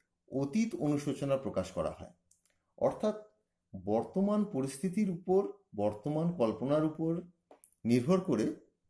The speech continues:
তোমার অনুশোচনাটা হচ্ছে অতীতের। অবাস্তব মনে হলেও আমরা দেখব যে এটা সম্ভব, সেক্ষেত্রে মিক্সড কন্ডিশনাল সেন্টেন্সের ব্যবহার হয়। তো এবার দেখো, এক্ষেত্রে অতীত জুড়ে থাকা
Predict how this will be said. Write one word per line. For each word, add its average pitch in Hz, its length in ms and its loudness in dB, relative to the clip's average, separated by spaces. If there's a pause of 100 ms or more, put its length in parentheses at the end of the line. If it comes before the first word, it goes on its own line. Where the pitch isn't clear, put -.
(120)
তোমার 131 160 2
অনুশোচনাটা 180 880 0
হচ্ছে 180 220 -4
অতীতের। 98 520 -2 (720)
অবাস্তব 143 580 4
মনে 160 220 2
হলেও 170 440 2 (520)
আমরা 113 260 2
দেখব 117 320 0
যে 175 120 2
এটা 175 140 0
সম্ভব, 90 580 -4 (280)
সেক্ষেত্রে 220 580 0 (340)
মিক্সড 165 300 0
কন্ডিশনাল 120 500 0
সেন্টেন্সের 110 640 -6 (460)
ব্যবহার 87 380 -2
হয়। 85 180 -12 (440)
তো 104 140 -6
এবার 160 280 4
দেখো, 185 320 -2 (680)
এক্ষেত্রে 180 640 0 (220)
অতীত 139 420 0
জুড়ে 120 260 2
থাকা 117 540 -4